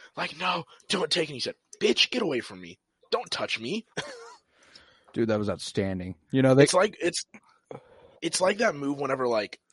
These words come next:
Speaker 1: I don't know, like a sp-, like you're about, like you're getting ready to kill a spider and it starts moving and you just, like, don't even think about it and you just react, you're like, "No, get away."
Speaker 2: Yeah. <laughs> Yep.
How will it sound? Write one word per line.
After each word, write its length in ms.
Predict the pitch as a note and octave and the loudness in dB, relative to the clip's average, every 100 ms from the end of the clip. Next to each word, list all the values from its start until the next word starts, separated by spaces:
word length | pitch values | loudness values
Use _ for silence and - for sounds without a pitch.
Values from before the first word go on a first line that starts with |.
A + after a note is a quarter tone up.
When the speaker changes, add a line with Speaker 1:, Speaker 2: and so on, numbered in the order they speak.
| - | -10
Speaker 1:
I 80 | C3 | -6
don't 100 | A#2 | -4
know, 60 | |
like 180 | G#2+ G#2+ | -2 -2
a 40 | A2+ | 4
sp-, 260 | - - - | 4 4 2
like 220 | C3 C#3 | 0 2
you're 100 | B2+ | 0
about, 240 | A2 G#2+ | 2 2
like 160 | B2 B2 | 0 0
you're 80 | A#2+ | -4
getting 280 | C#3+ C#3 A#2+ | -4 -2 0
ready 220 | A#2+ B2 | 0 0
to 60 | |
kill 200 | B2 D#3 | -2 -2
a 60 | C3+ | 0
spider 360 | - C3+ C3+ C#3 | 2 4 4 2
and 140 | B2 | 0
it 100 | G#2+ | -2
starts 320 | - C#3 C3 | 2 4 2
moving 380 | B2+ B2 B2+ C3 | -4 -6 -6 -8
and 80 | B2+ | -6
you 80 | B2+ | -6
just, 180 | B2+ - | -4 2
like, 200 | A#2 G2+ - - - | 2 0 -12 -20 -2
don't 200 | D#3+ D#3 | 4 6
even 180 | D#3 D3 | 4 0
think 220 | B2 C3+ | -2 2
about 120 | C#3 | 4
it 20 | B2+ | 4
and 80 | |
you 60 | A#2+ | 2
just 140 | B2 | -2
react, 240 | B2 A2 - | 0 0 -2
you're 80 | G2 | -10
like, 140 | G#2 | 0
"No, 300 | C#3+ D#3 F2 - _ _ _ | 6 6 4 -10 _ _ _
get 120 | G#3+ | 4
away." 340 | D#3+ B2+ F2+ - - | 6 4 -2 -8 -6
Speaker 2:
Yeah. 220 | A#2 G#2+ - | -4 -4 -6
<laughs> 60 | - D5 C#5 - C6+ C6+ - A4 _ _ _ _ _ _ _ | -8 -8 -12 -14 -14 -16 -20 -20 _ _ _ _ _ _ _
Yep. 180 | A2 | -8